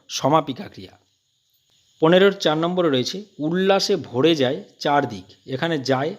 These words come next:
এটা হচ্ছে ক্রিয়াপদের উদাহরণ। পনেরোর পাঁচ নম্বরে রয়েছে, "জানে শুধু আকাশ।" এখানে জানে হচ্ছে ক্রিয়াপদ। এরপরে এখানে শৈলেন ঘোষের একটু জীবনী দেওয়া রয়েছে এবং এই জীবনী থেকে এখানে দুটো প্রশ্ন দেওয়া রয়েছে। প্রথমে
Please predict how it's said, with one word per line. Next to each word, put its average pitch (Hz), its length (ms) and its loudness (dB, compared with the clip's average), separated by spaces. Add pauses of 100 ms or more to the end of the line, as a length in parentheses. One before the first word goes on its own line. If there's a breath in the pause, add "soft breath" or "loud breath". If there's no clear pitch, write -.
এটা 139 220 -2
হচ্ছে 156 360 -2 (240)
ক্রিয়াপদের 143 480 2
উদাহরণ। 135 400 0 (400 soft breath)
পনেরোর 180 360 2
পাঁচ 156 340 -4
নম্বরে 175 260 0
রয়েছে, 147 360 0 (440 soft breath)
"জানে 139 320 2
শুধু 165 400 -8
আকাশ।" 131 640 -6
এখানে 147 260 -4
জানে 131 320 -2
হচ্ছে 156 320 -6
ক্রিয়াপদ। 123 680 -2 (640 soft breath)
এরপরে 180 420 2 (100)
এখানে 160 380 -4 (120)
শৈলেন 170 480 -2
ঘোষের 175 320 -8
একটু 165 220 -8
জীবনী 139 380 -4
দেওয়া 139 220 4
রয়েছে 151 340 0
এবং 135 440 -4
এই 139 140 -2
জীবনী 135 380 -2
থেকে 147 260 0
এখানে 147 380 -8
দুটো 139 260 -6
প্রশ্ন 156 520 -6
দেওয়া 123 200 -2
রয়েছে। 98 320 -12 (760 soft breath)
প্রথমে 165 360 2